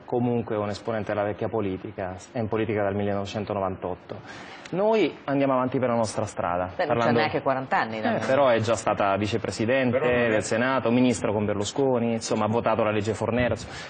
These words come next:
Speaker 1: tante, noi andiamo avanti per la nostra strada. Noto che negli ultimi quattro, cinque giorni Roma, i, questi vari esponan-, esponenti del centrodestra, Bertolaso, Berlusconi, Salvini, Meloni, l'hanno trasformata in un campo di battaglia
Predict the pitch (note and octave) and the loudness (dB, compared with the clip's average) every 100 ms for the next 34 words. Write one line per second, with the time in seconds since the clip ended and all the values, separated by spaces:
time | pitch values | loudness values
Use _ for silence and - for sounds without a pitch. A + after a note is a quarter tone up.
0 | - F#3 - - E3+ G3 A3 F#3+ C3+ C3 | 0 0 0 -4 0 2 4 4 4 2
1 | C#3+ C3 A2 G2+ F#2 - G2+ - - - | 2 0 0 0 -2 -4 -6 -6 -8 -8
2 | - A2+ B2+ A2+ - D3+ A3+ - - - | -4 2 4 4 2 0 -2 -6 -18 -20
3 | - - - A#2+ A#2+ D3 D3+ A#2+ G#2+ C3 | -20 -18 -2 2 4 4 4 0 2 2
4 | A#2+ - G#2+ A2+ G#2 G#2 G2 F#2+ F#2+ G2+ | 2 -2 -4 -2 -2 -2 0 -2 0 0
5 | D3 G3+ - - B2+ A#2+ E3+ G3 G#3+ A#3 | -2 -4 -8 -6 -2 2 2 2 0 -2
6 | - - - A2 G#2 - G2+ G#2 G#2+ A2+ | -6 -8 0 2 2 -2 -2 2 2 2
7 | G2+ - A2 G#2+ G2+ B2 - A2 A2 G#2+ | 0 0 0 0 -2 -6 -2 0 0 0
8 | G2 G#2 G2+ A2 A2 G#2 G#2 G#2 A2+ G#2 | -2 -4 0 0 0 -2 0 0 2 2
9 | G#2 G2+ G2 G#2+ A2 G#2+ A#2 G#2+ G#2+ G#2+ | 2 2 2 2 0 0 -2 0 0 -2
10 | G#2 A2+ A#2+ D#3 F#3+ F3 D3 A#2+ A#2+ D3 | -2 -2 0 0 2 2 2 2 0 -2
11 | - D#3+ C3+ G#2+ B2 C#3+ - G#3 - A#2 | -2 0 0 2 0 0 -2 -2 -2 -2
12 | A2 A#2 - G3 G#3+ G#3+ | 0 -2 -2 -2 0 -2